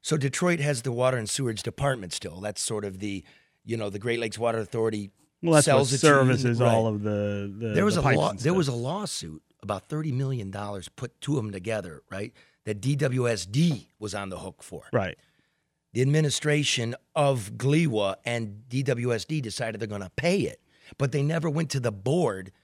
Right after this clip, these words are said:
Speaker 1: which includes Macomb, Oakland, right, Wayne.
Speaker 2: Yeah.
Speaker 1: They never went to the board. So what the hell is this? Wait a minute.
Speaker 2: Yeah.
Speaker 1: We
Speaker 2: Yeah.
Speaker 1: vote on this. We, so this tends to,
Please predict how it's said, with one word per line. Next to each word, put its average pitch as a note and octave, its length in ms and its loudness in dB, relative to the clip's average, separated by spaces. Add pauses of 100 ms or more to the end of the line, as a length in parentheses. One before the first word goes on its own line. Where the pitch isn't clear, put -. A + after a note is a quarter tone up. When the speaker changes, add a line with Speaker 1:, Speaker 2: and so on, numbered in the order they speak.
(160)
Speaker 1:
which B2+ 180 -4
includes B2 400 -2
Macomb, A#2+ 720 0 (460)
Oakland, A#2 680 2 (200)
right, A2 280 0 (520)
Wayne. A#2+ 500 0
Speaker 2:
Yeah. A2 160 0
Speaker 1:
They A#2+ 100 2
never D3+ 200 4
went D3 200 0
to C3+ 80 -4
the B2 100 0
board. A#2 480 0 (600)
So D#3+ 160 -2
what D3+ 420 0
the A2+ 140 0
hell E3+ 300 0
is G3 140 0
this? B3+ 220 2
Wait C#4+ 180 0
a B3+ 40 4
minute. C3+ 300 0
Speaker 2:
Yeah. F#2 280 -4
Speaker 1:
We F3+ 140 2
Speaker 2:
Yeah. F3 60 0
Speaker 1:
vote A2+ 260 6
on F#3+ 260 0
this. G#2+ 360 -6 (580)
We, F#3+ 220 0 (200)
so F3 200 2
this F#3 460 2
tends E3+ 300 0
to, D#3+ 180 -6